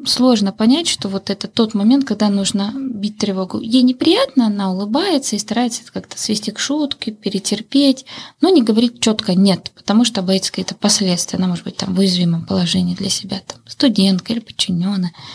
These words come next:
Вот. И, но саму девушку это очень травмирует, ей потом очень тяжело это переживать. И, то есть у девушки она обратилась «почему?» Потому что он её своими, вот, скажем, там, шуточками, навязчивым ухаживанием довёл до состояния, когда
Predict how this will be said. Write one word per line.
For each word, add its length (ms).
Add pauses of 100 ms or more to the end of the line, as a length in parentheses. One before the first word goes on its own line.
(720)
Вот. 320 (280)
И, 400 (720)
но 320 (400)
саму 280
девушку 300
это 120
очень 220
травмирует, 640
ей 140
потом 380 (320)
очень 200
тяжело 260
это 140
переживать. 680
И, 180 (680)
то 80
есть 180
у 60
девушки 560
она 200
обратилась 400
«почему?» 280
Потому 280
что 420 (260)
он 240
её 240
своими, 400
вот, 200
скажем, 360
там, 200
шуточками, 600
навязчивым 540
ухаживанием 560
довёл 260
до 100
состояния, 460
когда 380